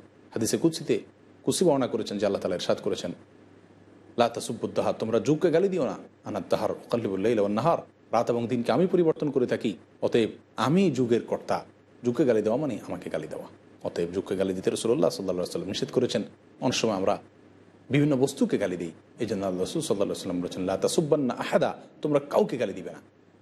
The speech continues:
আর এই গালির সঙ্গে যখন গজব বা বদদোয়া কারোর প্রতি ইত্যাদি থাকে, তখন সেটি আমাদের বাসাসমূহকে রহমতের ফেরেশতা মুক্ত করে দেয়,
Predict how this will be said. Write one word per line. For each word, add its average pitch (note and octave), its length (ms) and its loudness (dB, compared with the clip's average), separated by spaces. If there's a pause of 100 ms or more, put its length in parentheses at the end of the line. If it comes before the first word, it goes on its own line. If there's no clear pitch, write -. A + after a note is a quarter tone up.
(260)
আর A#2 100 4
এই A2 60 4
গালির C3 160 4
সঙ্গে C#3+ 260 0
যখন A2+ 280 0 (300)
গজব C3 340 4 (720)
বা A2+ 100 4
বদদোয়া B2+ 480 2 (320)
কারোর B2 160 0
প্রতি C3 300 -2 (720)
ইত্যাদি C3 300 2
থাকে, D#3 320 -4 (280)
তখন G3+ 200 2
সেটি A#2 440 -2 (200)
আমাদের F#2 340 -2 (140)
বাসাসমূহকে D3 1040 0 (380)
রহমতের E3 360 4
ফেরেশতা G#2 300 -4
মুক্ত G2+ 240 -4
করে B2+ 220 2
দেয়, C3+ 140 4